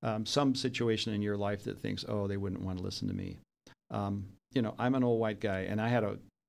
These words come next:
young black girl come up to me after class one day, and as she was leaving the room, I said goodbye to her, and she turned around and she looked me right in the eye and said, "You really inspired me."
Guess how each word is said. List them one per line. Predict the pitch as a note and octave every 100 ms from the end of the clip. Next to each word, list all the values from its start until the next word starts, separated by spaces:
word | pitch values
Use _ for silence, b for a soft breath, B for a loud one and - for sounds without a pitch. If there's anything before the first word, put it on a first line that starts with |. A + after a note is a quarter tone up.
| -
young | A2 A#2 A#2
black | A#2 A2 G#2+ -
girl | A2+ G#2
come | - A2
up | G#2 -
to | G#2
me | G2+
after | G2 G2 -
class | - A2 F#2+ -
one | G#2 G2+
day, | G2+ G2 G2+ G2 - _ _ _ -
and | A2 G2+ G2+ G#2
as | A2
she | G#2 A#2
was | G#2+ F#2+
leaving | A2 A#2
the | A2+
room, | A2 G2+
I |
said | G2 G#2+
goodbye | G2 G2 G#2
to | G2+
her, | G2+
and | G2 F#2+
she | G2+
turned | - A2
around | G#2 G2+ G2+
and | G2
she | - G#2
looked | G2+ G2+
me | G2
right | G2+ G#2+ A2+
in | A#2+
the | A2+
eye | A#2+ G#2 F#2+ G2 B -
and | G#2+ G2
said, | - G#2+ G2+ - _ -
"You | F#2+ A2 A2+ G#2+ G#2 -
really | G#2 G2 G2
inspired | - - - G1+ G1+ -
me." | G1+